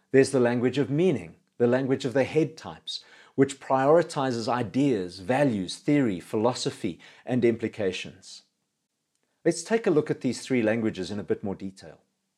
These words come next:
The language of power or action or of the body, focuses on looking for solutions and practical responses.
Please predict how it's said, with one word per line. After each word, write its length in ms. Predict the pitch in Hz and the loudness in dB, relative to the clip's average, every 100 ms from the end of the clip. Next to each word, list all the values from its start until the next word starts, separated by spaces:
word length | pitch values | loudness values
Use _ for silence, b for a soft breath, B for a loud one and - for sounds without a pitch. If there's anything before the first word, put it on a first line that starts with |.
| _ _ _ _ _ _ _ _ _ _ _ _ 127 | _ _ _ _ _ _ _ _ _ _ _ _ 2
The 60 | |
language 360 | 123 170 165 120 | 4 6 4 4
of 160 | 117 - | -2 -4
power 400 | 160 147 110 98 | -2 2 4 4
or 140 | - | 2
action 460 | 135 147 - 98 80 b b b | 0 -2 -4 -6 -8 b b b
or 140 | 123 | 2
of 100 | 113 | 4
the 80 | 117 | 0
body, 540 | 101 127 156 104 85 _ _ b b b b b | 2 4 4 0 -6 _ _ b b b b b
focuses 640 | - 214 233 - 220 160 | 4 4 4 -2 0 2
on 220 | 147 127 | 2 4
looking 240 | 139 160 139 | 2 0 -2
for 160 | 143 | -2
solutions 720 | 135 120 110 123 - 82 76 | -2 0 2 0 -2 -10 -10
and 220 | - 123 - | -6 -4 -2
practical 420 | 139 - - 117 | -4 -6 -6 -4
responses. 760 | 101 - 104 98 - - - | -4 -6 -8 -8 -12 -14 -18